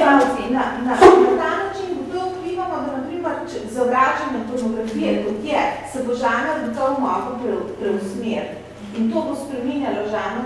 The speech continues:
Speaker 2: sam. Jaz se popolnoma strinjam,
Speaker 1: Mhm.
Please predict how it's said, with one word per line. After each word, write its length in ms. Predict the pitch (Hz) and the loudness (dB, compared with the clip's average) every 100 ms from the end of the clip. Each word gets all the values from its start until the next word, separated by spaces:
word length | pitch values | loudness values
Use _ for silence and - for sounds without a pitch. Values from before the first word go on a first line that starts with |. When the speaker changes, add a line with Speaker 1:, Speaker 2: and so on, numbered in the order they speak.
| - | -8
Speaker 2:
sam. 320 | - 294 180 185 | -6 -6 -6 -6
Jaz 180 | 196 - - - - - - | -8 -10 -16 -20 -20 -20 -20
se 160 | - 220 226 | -14 -10 -10
popolnoma 600 | 208 294 285 269 - 185 | -8 -6 -4 -4 -6 -10
strinjam, 560 | - 190 180 175 226 | -12 -14 -14 -14 -10
Speaker 1:
Mhm. 220 | 214 208 | -8 -8